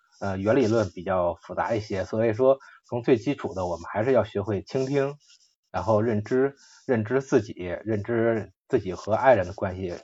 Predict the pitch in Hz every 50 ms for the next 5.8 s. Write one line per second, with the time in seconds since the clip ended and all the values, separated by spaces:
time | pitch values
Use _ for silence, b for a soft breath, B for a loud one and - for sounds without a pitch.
0 | _ _ _ - 101 - - - - 104 139 123 104 107 - 110 101 95 92 98
1 | 92 - - 104 110 117 117 110 87 82 82 82 - 151 135 139 123 107 92 92
2 | - 87 85 85 - - - - b b b b b b b b b _ - 117
3 | 117 107 107 110 104 98 - - 147 120 131 110 101 110 117 120 117 101 82 80
4 | 87 90 90 - - 101 87 85 87 90 95 - - - 95 90 87 87 85 85
5 | 82 80 104 107 107 - 117 113 110 - 131 123 120 127 101